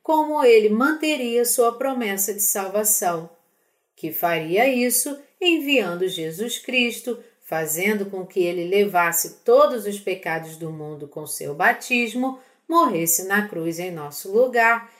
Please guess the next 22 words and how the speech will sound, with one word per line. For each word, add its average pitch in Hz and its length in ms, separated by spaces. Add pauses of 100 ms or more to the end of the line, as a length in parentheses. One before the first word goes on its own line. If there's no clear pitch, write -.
(200)
e, 156 180
assim, 277 600 (240)
pagasse 269 520
o 247 60
salário 208 640
por 170 200
todos 277 600
os 277 160
nossos 175 460
pecados 247 760
com 196 200
o 190 60
seu 170 240
próprio 294 580
corpo, 220 680 (460)
tudo 320 420
para 269 260
a 269 40
nossa 190 440
libertação 254 1040
do 170 100
pecado 220 680